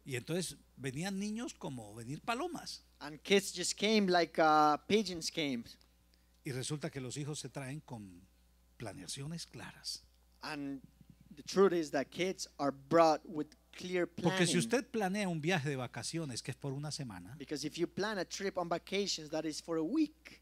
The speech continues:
Speaker 1: ¿cómo no planear la vida de un hijo que puede ser ochenta años de aquí en adelante?
Speaker 2: how can you not plan the life of a kid that is eighty years from now?
Speaker 1: Y en esa falta de conocimiento,
Speaker 2: And in that lack of knowledge,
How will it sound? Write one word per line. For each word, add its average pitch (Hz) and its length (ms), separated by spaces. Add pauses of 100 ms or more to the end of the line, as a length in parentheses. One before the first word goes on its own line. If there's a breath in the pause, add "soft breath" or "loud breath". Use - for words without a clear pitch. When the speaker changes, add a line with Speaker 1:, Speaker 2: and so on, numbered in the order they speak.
Speaker 1:
¿cómo 175 180
no 175 100
planear 165 340
la 147 120
vida 151 180
de 143 100
un 143 80
hijo 131 200
que 107 60
puede 135 140
ser 135 140
ochenta 135 340
años 95 220
de 113 60
aquí 113 160
en 107 60
adelante? 98 520
Speaker 2:
how 180 100
can 190 160
you 190 100
not 180 280
plan 180 320
the 156 80
life 165 560
of 156 160
a 147 80
kid 185 380
that 151 120
is 151 240
eighty 185 260
years 165 320
from 151 200
now? 123 240 (100)
Speaker 1:
Y 139 180
en 135 100
esa 214 260
falta 190 440
de 131 180
conocimiento, 131 960 (380)
Speaker 2:
And 151 120
in 165 140
that 175 160
lack 185 320
of 151 80
knowledge, 170 640